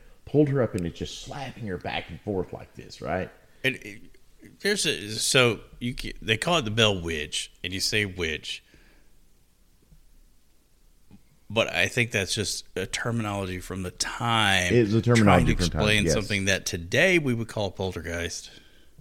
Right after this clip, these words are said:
Speaker 1: Right. Demonic.
Speaker 2: A demonic or a
Speaker 1: Right.
Speaker 2: poltergeist type spirit.
Speaker 1: So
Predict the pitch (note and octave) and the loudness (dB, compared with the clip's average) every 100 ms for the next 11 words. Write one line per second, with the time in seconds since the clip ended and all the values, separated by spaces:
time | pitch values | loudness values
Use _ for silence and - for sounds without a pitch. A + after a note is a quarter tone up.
0 | - _ _ F2+ F#2 C2+ - - - - | -20 _ _ 2 2 2 -2 -16 -20 -16
1 | - - - F2 A2 A2 G2 F#2+ F#2+ F#2 | -12 -12 -4 0 6 8 8 8 8 6
2 | F2 G2 F#2 G2 G2 G2+ G#2+ G2+ F2+ E2+ | 4 0 0 0 0 2 0 0 -4 -2
3 | F2 C#2+ G2 F2 E2+ - E2 D2 - - | 2 2 2 -2 -2 -2 -4 -6 -10 -12
4 | - - - - - C3+ B2+ | -14 -18 -18 -4 10 12 12